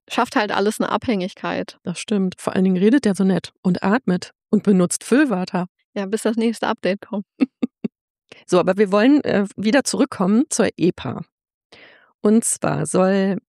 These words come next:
Speaker 2: alles jetzt besser werden. Du hast schon gesagt, die epa soll der Dreh- und Angelpunkt für alles werden.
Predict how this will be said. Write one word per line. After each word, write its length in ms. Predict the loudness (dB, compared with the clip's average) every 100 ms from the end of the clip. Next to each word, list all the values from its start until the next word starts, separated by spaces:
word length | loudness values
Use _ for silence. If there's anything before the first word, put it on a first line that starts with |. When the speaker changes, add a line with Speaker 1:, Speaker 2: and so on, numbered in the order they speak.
| _
Speaker 2:
alles 280 | 0 2 2
jetzt 220 | 0 0
besser 360 | -4 0 0 2
werden. 340 | 2 2 4
Du 80 | 2
hast 140 | 0
schon 120 | 0
gesagt, 540 | 0 0 0 -2 -6 -6
die 180 | -2 0
epa 220 | 0 -2
soll 160 | -2
der 120 | -2 -4
Dreh- 260 | -2 -2
und 120 | -2
Angelpunkt 600 | -2 0 2 0 -4 -6
für 160 | -6 -6
alles 280 | -4 -6 -4
werden. 320 | -2 2 0